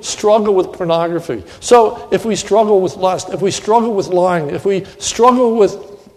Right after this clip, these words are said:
any particular sin, that God would give us the ability to overcome, to say no, and resist that sin.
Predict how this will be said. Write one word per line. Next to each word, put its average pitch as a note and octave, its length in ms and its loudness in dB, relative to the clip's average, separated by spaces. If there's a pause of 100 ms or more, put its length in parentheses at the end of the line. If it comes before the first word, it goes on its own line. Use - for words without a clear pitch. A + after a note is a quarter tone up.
(260)
any C4+ 320 6
particular F#3 680 2
sin, D#3+ 560 -4 (560)
that G#3 280 2
God A#3+ 340 6
would F3 280 2
give B3 220 2
us A3 200 0
the G3+ 280 -4
ability G3 640 2 (200)
to A3 100 0
overcome, A3+ 640 0 (140)
to A#3+ 100 0
say A#3 260 0
no, A#3 720 2 (340)
and G#3+ 320 0 (160)
resist A3+ 760 0
that G#3 260 2
sin. G3 540 -4